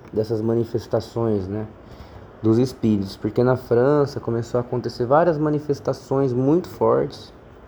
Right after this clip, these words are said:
que até dá, assim, um pouco assim, nossa, de, de, de mesas que, que, que giravam e de, de médiuns que estavam se comunicando com espíritos,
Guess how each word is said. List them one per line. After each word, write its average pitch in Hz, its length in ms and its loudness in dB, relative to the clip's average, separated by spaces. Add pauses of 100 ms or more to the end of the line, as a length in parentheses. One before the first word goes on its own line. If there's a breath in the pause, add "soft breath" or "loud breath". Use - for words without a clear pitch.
(800 loud breath)
que 117 400 2
até 151 440 6
dá, 190 320 2
assim, 127 340 -2
um 120 80 0
pouco 127 340 -2
assim, 120 200 -6
nossa, 123 540 -2 (400)
de, 104 200 -4
de, 101 260 -4 (500 loud breath)
de 113 100 4
mesas 123 640 6
que, 107 300 -6
que, 107 220 -8 (220)
que 113 120 -6
giravam 104 920 0
e 104 40 -6
de, 101 340 -6 (920)
de 117 120 4
médiuns 127 600 6
que - 100 -10
estavam 120 340 0
se - 100 -10
comunicando 120 880 0
com 113 180 -2
espíritos, 120 1200 0